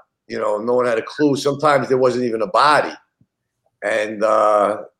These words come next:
then you get these guys that come in and, you know, a lot of times we put the case together and collar them. And sometimes the guy was already doing a hundred fifty years, or sometimes that guy was dead.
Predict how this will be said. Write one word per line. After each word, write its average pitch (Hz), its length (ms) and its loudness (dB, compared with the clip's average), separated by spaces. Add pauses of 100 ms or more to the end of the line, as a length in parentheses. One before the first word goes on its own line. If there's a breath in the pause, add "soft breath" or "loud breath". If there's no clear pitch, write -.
(120)
then 123 160 0
you 123 80 -2
get 117 160 -2
these 113 200 -6
guys 127 280 2
that 107 140 -8
come 113 180 -4
in 127 480 -2
and, 107 380 -8
you 147 60 0
know, 135 80 4
a - 20 4
lot 175 180 6
of 185 100 2
times 185 240 2
we 147 100 0
put 147 160 0
the 139 40 -2
case 135 300 0
together 139 360 2
and 107 120 -6
collar 135 440 4
them. 98 220 -12 (720)
And 117 220 -6
sometimes 139 960 -2 (140)
the 120 100 -4
guy 135 180 2
was 123 200 0
already 120 280 -2
doing 131 280 0
a 113 40 0
hundred 107 300 -6
fifty 101 300 -10
years, 104 320 -2
or 107 60 -8
sometimes 120 500 -4
that 131 180 0
guy 120 160 2
was 113 220 -4
dead. 123 360 4